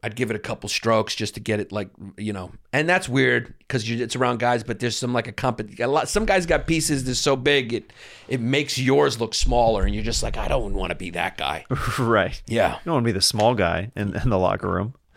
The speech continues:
Speaker 2: Uh, this one comes from at Kill It For Science on Twitter. Former barista turned American Apparel manager, Jeremiah, teaches Derek from Tallahassee the art of folding garments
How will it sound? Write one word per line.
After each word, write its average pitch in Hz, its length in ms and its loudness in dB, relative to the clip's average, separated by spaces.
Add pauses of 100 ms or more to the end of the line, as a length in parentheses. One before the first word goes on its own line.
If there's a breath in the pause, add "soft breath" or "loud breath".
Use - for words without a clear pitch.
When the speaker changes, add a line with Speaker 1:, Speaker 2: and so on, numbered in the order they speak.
(560 loud breath)
Speaker 2:
Uh, 143 200 4
this 131 180 2
one 151 160 0
comes 113 420 0
from 101 320 0
at 101 220 2
Kill 113 160 2
It - 80 -4
For 98 100 -8
Science 117 400 2
on 92 140 -2
Twitter. 98 420 2 (880 soft breath)
Former 175 360 2
barista 143 460 4
turned 131 300 0
American 113 420 2
Apparel 107 340 0
manager, 92 680 -2
Jeremiah, 95 540 0 (640)
teaches 120 460 0
Derek 127 400 4
from 127 160 -4
Tallahassee 107 920 0 (680)
the 107 200 0
art 113 240 6
of 113 100 2
folding 113 480 2
garments 101 540 2